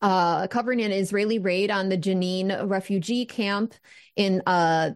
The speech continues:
occupied West Bank in, uh, May twenty twenty, twenty twenty-two, excuse me. And, uh,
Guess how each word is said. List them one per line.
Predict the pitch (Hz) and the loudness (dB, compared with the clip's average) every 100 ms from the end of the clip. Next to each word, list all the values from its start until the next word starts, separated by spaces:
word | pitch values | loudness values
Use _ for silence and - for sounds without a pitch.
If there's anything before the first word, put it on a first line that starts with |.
| - | -4
occupied | 185 190 208 180 | -4 0 0 0
West | 180 - | 0 0
Bank | 233 233 240 - | 0 0 -2 -2
in, | 180 180 170 165 | 0 2 0 0
uh, | 160 - | -2 -4
May | - 185 170 160 170 | 0 2 4 2 0
twenty | 170 196 165 | -2 -4 -4
twenty, | 165 170 170 208 - - | -2 -4 -2 -4 -6 -4
twenty | 262 233 | 0 0
twenty-two, | 202 196 170 - 180 127 | 0 0 -2 -2 -2 -2
excuse | - 185 175 | -2 -2 -2
me. | 147 107 107 - - _ _ _ _ _ _ _ - | -4 -6 -8 -16 -20 _ _ _ _ _ _ _ -4
And, | 214 208 190 | 0 0 0
uh, | 175 | -2